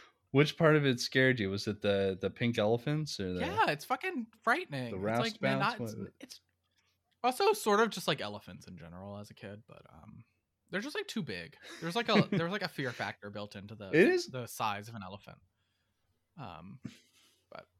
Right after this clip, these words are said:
Speaker 1: It's kind
Speaker 2: but
Speaker 1: of a
Speaker 2: Dumbo
Speaker 1: dark
Speaker 2: was
Speaker 1: movie
Speaker 2: sweet.
Speaker 1: at
Speaker 2: Dumbo had,
Speaker 1: times.
Speaker 2: yeah, it is kinda dark. I mean, a lot of old Disney movies are dark.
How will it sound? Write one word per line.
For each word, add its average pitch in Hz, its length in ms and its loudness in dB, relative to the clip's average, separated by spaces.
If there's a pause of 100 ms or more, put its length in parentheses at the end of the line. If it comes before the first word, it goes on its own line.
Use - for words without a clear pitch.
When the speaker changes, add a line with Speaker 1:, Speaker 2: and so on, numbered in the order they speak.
(140)
Speaker 1:
It's - 160 -12
kind 247 240 4
Speaker 2:
but 277 80 6
Speaker 1:
of 302 60 6
a - 40 8
Speaker 2:
Dumbo - 40 8
Speaker 1:
dark 302 180 8
Speaker 2:
was 107 100 2
Speaker 1:
movie 104 120 0
Speaker 2:
sweet. 104 280 -4
Speaker 1:
at 196 100 6
Speaker 2:
Dumbo 294 180 6
had, 285 180 2
Speaker 1:
times. 113 220 -8
Speaker 2:
yeah, 196 120 -2
it 320 180 -2
is 480 140 8
kinda 427 220 2
dark. 117 320 0
I - 40 -2
mean, 320 120 4
a 311 40 8
lot 302 200 8
of 392 80 0
old 233 140 4
Disney 175 220 -2
movies 120 240 -6
are 104 80 -6
dark. 160 360 -2